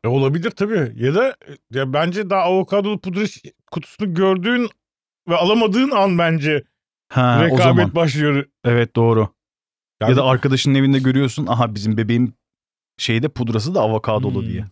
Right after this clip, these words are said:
Speaker 1: Bir de iş yerine çocuk götürme durumu var.
Speaker 2: Ya onunla karşılaşmadım ben hiç.
Speaker 1: Karşılaştım, kendim de gittim babamın iş yerine. Ama ben babamın iş yerine gittiğim zaman küçükken, ben
Speaker 2: Hı hı.
Speaker 1: küçükkenden kastım da işte böyle yedi sekiz yaşlarında.
Speaker 2: Ama işte hatırlayabileceğim bir yaşta.
Speaker 1: Ha, hatırlayabileceğim bir yaşta.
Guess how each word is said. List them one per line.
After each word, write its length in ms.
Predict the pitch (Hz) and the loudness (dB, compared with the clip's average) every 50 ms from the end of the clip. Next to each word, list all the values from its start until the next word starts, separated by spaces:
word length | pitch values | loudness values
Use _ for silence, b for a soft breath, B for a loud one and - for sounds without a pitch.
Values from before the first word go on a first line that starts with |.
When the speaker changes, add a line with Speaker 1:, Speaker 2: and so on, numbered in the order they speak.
| - | -10
Speaker 1:
Bir 60 | 147 151 | -8 -6
de 80 | 254 | -6
iş 160 | 220 - - | -6 -4 -4
yerine 140 | 220 220 226 | -4 -4 -4
çocuk 280 | - - 170 160 160 156 | -2 -4 -6 -6 -6 -8
götürme 340 | 151 143 - 156 156 151 127 | -8 -6 -6 -4 -4 -4 -4
durumu 280 | 120 110 117 110 98 | -6 -6 -6 -6 -8
var. 120 | 92 90 - _ _ _ _ _ _ _ _ - | -8 -12 -14 _ _ _ _ _ _ _ _ -2
Speaker 2:
Ya 100 | 135 156 | 0 0
onunla 260 | 170 156 156 160 151 | 2 2 0 0 0
karşılaşmadım 600 | - 143 139 - - 151 131 - 120 107 98 98 | 0 -2 -2 0 -2 -4 -2 -2 -2 -2 -2 -2
ben 80 | 95 87 | -4 -6
hiç. 160 | - - _ _ _ _ _ _ _ _ | -8 -12 _ _ _ _ _ _ _ _
Speaker 1:
Karşılaştım, 500 | - 139 147 170 170 226 247 226 - 214 - | -2 0 0 2 2 0 -2 -4 -4 -6 -4
kendim 240 | - 170 190 233 254 | -2 0 0 0 0
de 60 | 214 | -2
gittim 320 | 165 135 - - 160 185 160 | -2 -4 -6 -6 -4 -2 0
babamın 260 | 131 131 131 139 139 | 0 0 0 0 -2
iş 160 | 131 - - | -4 -4 -4
yerine. 240 | 139 131 147 190 233 | -4 -4 -4 -4 -4
Ama 260 | 196 185 214 202 220 | -2 0 0 0 0
ben 100 | 240 226 | 2 2
babamın 220 | 208 226 247 262 | 0 0 0 -2
iş 140 | 247 202 - | -4 -6 -6
yerine 160 | 233 247 262 | -6 -6 -6
gittiğim 340 | 247 190 - - - 262 226 | -6 -8 -10 -12 -10 -8 -4
zaman 220 | 196 208 180 151 139 | -2 -2 -2 -2 -2
küçükken, 440 | - _ _ _ _ - 135 123 | -6 _ _ _ _ -6 -4 -2
ben 120 | 117 123 120 131 | -2 0 2 2
Speaker 2:
Hı 40 | 123 | 2
hı. 20 | 104 | 2
Speaker 1:
küçükkenden 400 | 131 151 160 151 151 151 160 - | 2 0 -2 -4 -4 -6 -6 -6
kastım 340 | - 151 165 - - 185 | -6 -8 -8 -8 -8 -10
da 40 | 151 | -10
işte 180 | 117 - - 120 | -10 -10 -10 -8
böyle 140 | 143 143 143 | -6 -6 -6
yedi 140 | 151 151 | -8 -10
sekiz 240 | 143 - 160 143 147 | -12 -14 -16 -12 -8
yaşlarında. 360 | 131 120 113 - 120 120 120 | -8 -8 -8 -8 -6 -4 -2
Speaker 2:
Ama 100 | 135 208 | -2 0
işte 140 | 233 196 143 | -2 -2 -2
hatırlayabileceğim 760 | 113 120 127 - 135 127 139 139 135 135 127 123 143 151 147 | -2 -2 -2 0 0 0 2 2 2 0 0 0 0 0 2
bir 60 | 131 117 | 2 2
yaşta. 280 | 101 87 98 107 131 | 0 0 0 0 0
Speaker 1:
Ha, 120 | 147 180 - | 0 -2 -2
hatırlayabileceğim 800 | - 139 156 - - 156 165 165 165 175 165 151 175 170 160 131 | -2 -4 -2 -2 -2 -2 -2 -2 -2 -2 -4 -4 -4 -4 -2 -2
bir 60 | 123 | -2
yaşta. 380 | 120 123 120 - - 262 262 | -2 -4 -4 -6 -12 -14 -16